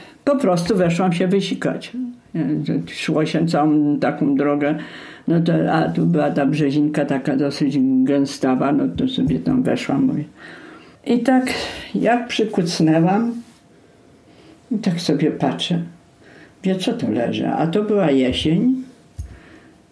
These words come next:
te liście już żółte leżały i to też żółte, ale no,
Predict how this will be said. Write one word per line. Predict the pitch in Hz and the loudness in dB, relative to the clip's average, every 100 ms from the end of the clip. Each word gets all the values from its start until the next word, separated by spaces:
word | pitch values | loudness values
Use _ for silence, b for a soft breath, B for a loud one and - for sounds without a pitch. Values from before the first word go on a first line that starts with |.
| _ | _
te | - 156 | 0 2
liście | 156 190 180 - 185 180 175 165 165 156 170 | 2 2 -2 -2 0 2 2 2 2 0 0
już | 160 165 160 156 - - 139 | 2 2 2 0 -2 -2 -2
żółte | 131 160 165 170 165 | 0 0 2 2 2
leżały | 156 147 135 131 127 135 | 2 2 0 0 0 2
i | 190 196 | 0 0
to | 165 | -2
też | 165 147 156 | -2 0 0
żółte, | 143 135 - - 139 170 - B B B B B B B _ | 0 0 0 -2 -2 -2 -2 B B B B B B B _
ale | 160 180 220 277 381 277 B B B | -2 0 2 0 0 -4 B B B
no, | - | 0